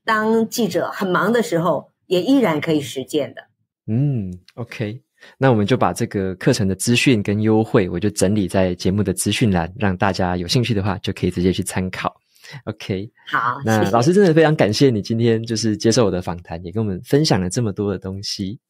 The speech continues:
Speaker 2: 对，那如果说大家想要再找到更多你的资讯的话，可以到哪些地方看到你？
Speaker 1: 好，那如果大家有兴趣的话呢，可以，呃，搜寻我的脸书，我也有 YouTube，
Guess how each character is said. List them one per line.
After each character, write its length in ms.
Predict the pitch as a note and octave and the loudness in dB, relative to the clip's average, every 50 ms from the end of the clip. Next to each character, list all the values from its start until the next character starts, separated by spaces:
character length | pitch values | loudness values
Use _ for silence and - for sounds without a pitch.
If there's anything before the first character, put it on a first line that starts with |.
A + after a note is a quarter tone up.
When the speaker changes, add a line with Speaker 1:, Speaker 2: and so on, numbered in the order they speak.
| _ _ _ | _ _ _
Speaker 2:
对， 100 | - - | -4 0
那 140 | B2+ D#3+ | 2 4
如 100 | E3+ F3 | 4 6
果 80 | F3+ C3 | 4 4
说 100 | - C#3+ | 4 2
大 140 | C#3+ D#3 D3 | 2 2 2
家 140 | C#3+ D3 C#3+ | 2 2 0
想 160 | - G2+ G2 | 0 -2 -6
要 40 | G#2+ | -4
再 140 | - C3 | -4 -4
找 160 | B2 - G2+ F2+ | -4 -4 -4 -2
到 140 | A2+ A#2 | -2 0
更 180 | - - - A#2+ | 0 0 0 0
多 140 | - A#2+ B2+ | 0 0 0
你 100 | A2+ F#2 | 0 -2
的 80 | - - - | -4 -6 -8
资 200 | - - A2+ A#2 | -4 0 0 0
讯 220 | A2+ - B2 G2 | 0 0 -2 -2
的 60 | F#2+ | -2
话， 120 | G2+ A2+ G#2+ | -2 -4 -4
可 160 | - - - G#2 | -6 -6 -6 -6
以 40 | |
到 200 | - - A2 G2+ | -4 -2 -2 0
哪 160 | F#2+ F2+ F2 F2+ | -2 -4 -6 -8
些 160 | - - F2+ | -10 -10 -8
地 120 | - G#2 | -6 -6
方 220 | F#2 G2 F#2 F#2 F2+ | -6 -6 -8 -8 -6
看 160 | - G#2+ F#2 | -6 -6 -6
到 140 | F#2 F2+ F2+ | -6 -6 -8
你？ 120 | F2+ - - _ _ _ _ _ | -10 -12 -16 _ _ _ _ _
Speaker 1:
好， 320 | - - - E3+ E3 G#3+ - - _ _ _ - - - | -2 0 0 0 0 -2 -6 -12 _ _ _ -20 -8 -4
那 280 | D4+ D#4+ D#4 C#4+ C#4 C#4 | -2 -2 0 0 0 0
如 220 | B3+ A#3+ C#4+ D#4+ | 0 0 -2 0
果 100 | D4 C#4+ | 0 0
大 160 | C#4 D4 D4 | 0 0 0
家 120 | C#4+ - B3 | 0 0 0
有 100 | G3 F3+ | 0 0
兴 180 | F3+ - B3+ | -2 -2 -2
趣 160 | A#3+ B3 C4+ | -2 -2 -2
的 120 | A#3 G3+ G#3 | -2 -2 -2
话 180 | G#3+ A#3 G#3 | -2 -2 -2
呢， 340 | G3 F#3+ F#3 F3+ F3 F3 F3 - _ _ _ _ _ | -2 -2 -2 -2 -4 -4 -6 -10 _ _ _ _ _
可 120 | - A#3 | 0 0
以， 300 | A#3+ A#3 G#3+ F#3+ F3+ F3 | 2 2 2 2 0 0
呃， 300 | - - F#3 E3+ E3 E3+ | -2 -2 0 0 0 0
搜 200 | F3 - B3+ C4+ | 0 0 0 0
寻 160 | - - G#3+ | 0 0 0
我 120 | F#3+ E3 D3 | -2 -2 -2
的 260 | E3 E3+ F3 E3 - - | -2 -2 -2 -2 -2 -2
脸 200 | G3+ F3+ D#3+ D#3+ | 0 0 0 0
书， 400 | E3 - - A3 G#3 G#3+ G#3 G#3 - | -2 -2 0 0 2 2 0 0 0
我 120 | G3 A3 | 0 0
也 220 | A#3 A#3+ G#3 G3+ G3+ | 2 2 0 0 2
有 300 | G#3 F#3 E3 D3+ D3 D#3 | 2 2 0 0 0 0
YouTube， 540 | F3+ G#3+ A#3+ A#3+ A#3 - - C4+ G3+ E3+ | 0 0 0 0 -2 -2 -2 -2 -2 -2